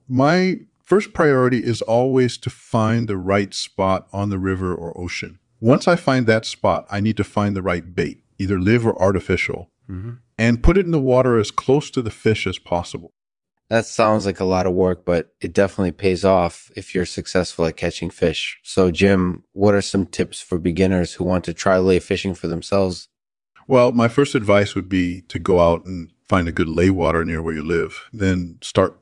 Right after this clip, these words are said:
Speaker 1: practicing by putting bait in the water and casting it toward where you think the fish might be hiding. Eventually, you'll get better and better at finding and catching fish on lay waters like Dunsinane.
Speaker 2: So, Jim, do you have any advice for people who want to catch more fish on lay waters?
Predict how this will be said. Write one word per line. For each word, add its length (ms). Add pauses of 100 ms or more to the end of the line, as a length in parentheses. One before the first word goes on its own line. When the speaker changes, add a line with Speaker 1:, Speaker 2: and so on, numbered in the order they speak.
(140)
Speaker 1:
practicing 500
by 140
putting 480 (240)
bait 280
in 140
the 60
water 340
and 220
casting 400
it 160 (160)
toward 260
where 160
you 120
think 260
the 80
fish 440 (140)
might 180
be 100
hiding. 480 (600)
Eventually, 720
you'll 180
get 260
better 180
and 140
better 420
at 100
finding 680 (220)
and 140
catching 320
fish 300
on 120
lay 140
waters 400
like 180 (140)
Dunsinane. 640 (480)
Speaker 2:
So, 500
Jim, 320
do 100
you 60
have 80
any 220
advice 320
for 80
people 320
who 80
want 180
to 60
catch 260
more 140
fish 260
on 140
lay 120
waters? 600